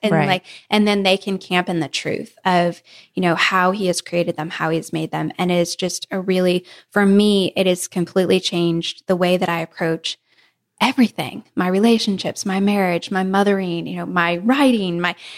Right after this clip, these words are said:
Speaker 1: just everything, because I'm not trying to be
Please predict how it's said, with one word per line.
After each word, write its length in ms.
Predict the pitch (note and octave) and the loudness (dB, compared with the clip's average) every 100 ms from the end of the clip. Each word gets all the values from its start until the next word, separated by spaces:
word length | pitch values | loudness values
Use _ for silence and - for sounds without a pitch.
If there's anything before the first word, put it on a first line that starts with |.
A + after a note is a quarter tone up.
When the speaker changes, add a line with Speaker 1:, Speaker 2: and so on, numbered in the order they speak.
| - | -2
Speaker 1:
just 200 | B3+ - - | -2 -2 0
everything, 680 | B3 C#4+ C#4 C4 G3 F#3+ F#3+ | 2 4 2 0 0 0 0
because 500 | G3+ - G#3 G3 - | -2 0 2 0 0
I'm 260 | G3 G#3+ A3+ | 2 6 6
not 260 | A3 G#3 | 6 2
trying 680 | - - F#3+ F#3 G3 G#3 G3 | -4 -2 0 0 2 2 0
to 420 | G3 - G3+ F#3+ F3 _ | -2 -4 -2 -6 -6 _
be 420 | F3+ F#3 F3+ F3+ | -8 -4 -2 -4